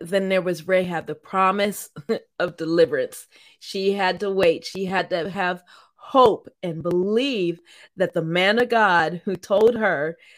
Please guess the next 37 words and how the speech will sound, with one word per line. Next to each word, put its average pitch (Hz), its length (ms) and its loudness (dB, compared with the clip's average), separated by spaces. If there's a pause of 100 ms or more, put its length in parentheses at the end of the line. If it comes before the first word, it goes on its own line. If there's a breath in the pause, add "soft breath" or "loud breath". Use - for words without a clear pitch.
(180 soft breath)
that 170 280 0 (160)
they 190 180 6
would 196 280 2 (160)
deliver 196 560 0
her 170 400 -2 (460)
was 185 160 -4
going 160 280 2
to 147 280 -12
stand 208 540 -2
on 214 180 -4
his 214 220 -4
word 156 400 -4 (460)
and 175 80 -4
was 165 140 2
going 160 260 -2
to 151 140 -14
rescue 175 520 -4
her 165 160 -6
and 156 220 -8
her 151 100 -16
family. 135 540 -14 (320 loud breath)
So 147 500 0 (100)
know 190 540 6 (300 soft breath)
that 170 320 0
God 208 500 2 (140)
is 165 260 -2
going 190 440 -2
to - 180 -12
see 240 400 -10
you 226 220 -6
through. 151 420 -10 (840)
Remain 185 600 4
faithful. 240 640 -2
Remain 196 440 0
faithful 277 600 -4
in 285 120 -6
prayer. 165 460 -8